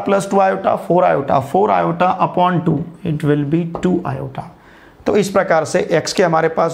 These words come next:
दो value रहेंगे, एक रहेगा three square root two, ये जो रूट से quadratic equation के थ्री स्क्वायर रूट टू और दूसरा रूट रहेगा टू iota। चाहे तो आप ये दोनों भी value यहाँ पे substitute करके देख सकते हो, ये equation satisfy हो जाएगा।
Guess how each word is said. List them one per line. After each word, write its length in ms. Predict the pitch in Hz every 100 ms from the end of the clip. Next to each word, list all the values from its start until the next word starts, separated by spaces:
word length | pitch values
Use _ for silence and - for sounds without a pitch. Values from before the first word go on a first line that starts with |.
| 143
दो 120 | 185 190
value 280 | 175 185 180
रहेंगे, 320 | 175 175 185 190
एक 200 | 175 180
रहेगा 360 | 160 160 160 160 -
three 140 | 147 156
square 280 | - 175 180
root 220 | 190 -
two, 180 | 233 - - - - - - - - - -
ये 100 | 147
जो 140 | 165
रूट 180 | 175 170
से 140 | 196
quadratic 320 | - 165 151
equation 340 | 143 143 143 147
के 140 | 190 254 - - - _ -
थ्री 140 | 180
स्क्वायर 240 | 175 185 190
रूट 200 | 196 -
टू 220 | 220 - - -
और 120 | 156
दूसरा 380 | 147 143 185 190
रूट 240 | 185 180
रहेगा 360 | 170 151 151 185 180 160
टू 80 | 151
iota। 380 | 135 139 143 - - - - -
चाहे 240 | 160 160 180
तो 120 | 202
आप 180 | 185 190
ये 80 | 180
दोनों 340 | 156 156 175
भी 100 | 196
value 300 | 170 165 175
यहाँ 200 | 165 156
पे 140 | - 175
substitute 460 | - 160 - 196
करके 240 | 180 170 185
देख 300 | 151 151 165
सकते 320 | 185 180 208
हो, 160 | 185 - - - - - -
ये 100 | 180 185
equation 380 | 185 185 196
satisfy 540 | 196 160 151 170 175 160
हो 120 | 147
जाएगा। 400 | 156 160 151